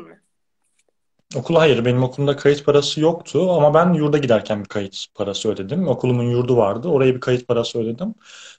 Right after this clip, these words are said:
Speaker 2: Ama okulda hani buradaki devlet okulları gibi bir sistem olduğu için hani sadece gittim ve hani kaydımı yaptırdım diyebilirim. Oranın koordinatörlüğüyle tabii yine konuşuyorsunuz. Ee, onlar zaten hallediyorlar öyle şeyleri.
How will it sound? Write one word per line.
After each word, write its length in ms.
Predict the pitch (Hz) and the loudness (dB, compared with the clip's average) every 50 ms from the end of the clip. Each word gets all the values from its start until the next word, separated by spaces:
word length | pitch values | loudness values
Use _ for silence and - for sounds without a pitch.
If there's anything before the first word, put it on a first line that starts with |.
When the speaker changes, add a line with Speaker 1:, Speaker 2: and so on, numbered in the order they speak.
| _ | _
Speaker 2:
Ama 240 | - 139 147 180 185 | -2 0 2 4 4
okulda 560 | 170 - - - 156 147 170 175 180 185 190 - | 4 2 0 -4 0 4 4 4 4 4 0 -4
hani 360 | - - 143 139 135 143 147 - | -6 -4 -2 -2 -2 -2 -6 -8
buradaki 360 | 156 147 147 143 143 131 - | -8 -4 0 0 0 0 2
devlet 280 | 135 135 135 139 139 139 | 4 4 4 4 2 0
okulları 320 | 139 135 - 139 139 139 | 0 -2 0 0 2 2
gibi 240 | 143 143 135 131 127 | 2 2 2 -2 -2
bir 40 | 123 | -2
sistem 400 | 123 - 127 - - - 131 131 | -6 -10 -10 -10 -4 -2 -2 0
olduğu 240 | 135 135 131 143 135 | 0 -2 -2 -2 -4
için 340 | 117 - - 165 185 185 180 - | -4 -4 -6 -6 -6 -8 -6 -6
hani 240 | - 131 123 131 131 | -4 -4 -4 -4 -2
sadece 420 | - 165 147 127 117 113 120 120 | 0 2 2 2 0 -2 -4 -6
gittim 520 | 117 123 120 _ - - 156 190 202 185 160 | -6 -6 -12 _ -14 -10 -10 -8 -6 -4 -2
ve 160 | 160 170 170 | -2 -2 -2
hani 220 | 147 151 147 151 | -2 -4 -6 -4
kaydımı 380 | 147 - 147 135 131 131 135 131 | -2 0 0 0 0 0 -2 -2
yaptırdım 580 | 117 101 - - - - 104 98 110 139 156 143 | -4 -4 -6 -8 -10 -10 -8 -8 -8 -10 -8 -6
diyebilirim. 440 | 135 127 117 113 107 95 95 95 110 | -6 -6 -6 -6 -8 -10 -12 -14 -6
Oranın 360 | - 127 120 120 120 120 117 | 0 2 2 4 4 2 0
koordinatörlüğüyle 840 | 113 - 127 123 120 117 120 120 120 - 123 120 120 123 123 113 107 | 0 2 4 4 4 2 0 -2 0 0 0 0 2 0 -2 -4 -4
tabii 220 | - - 101 95 101 | -6 -8 -8 -8 -8
yine 160 | 101 101 98 | -10 -10 -10
konuşuyorsunuz. 720 | - 107 104 104 - - 113 107 - - 135 180 - - _ _ - - - - - - _ _ _ _ - 240 - _ _ _ _ - | -10 -12 -12 -12 -10 -10 -10 -10 -10 -10 -14 -14 -14 -16 _ _ -20 -20 -20 -20 -20 -20 _ _ _ _ -20 -20 -20 _ _ _ _ -12
Ee, 380 | 139 110 107 107 110 107 110 117 | -8 -6 -4 -4 -4 -4 -4 -2
onlar 300 | 143 135 127 123 127 123 | 0 0 2 2 2 2
zaten 280 | 113 113 107 - 147 147 | 2 2 0 0 -2 -2
hallediyorlar 640 | 135 131 120 120 113 107 107 98 95 92 92 - - 120 101 | -2 0 0 -2 -2 -2 -4 -6 -6 -8 -12 -14 -12 -10 -10
öyle 120 | 98 101 | -10 -10
şeyleri. 360 | - - 104 98 101 101 107 | -12 -12 -12 -12 -12 -14 -16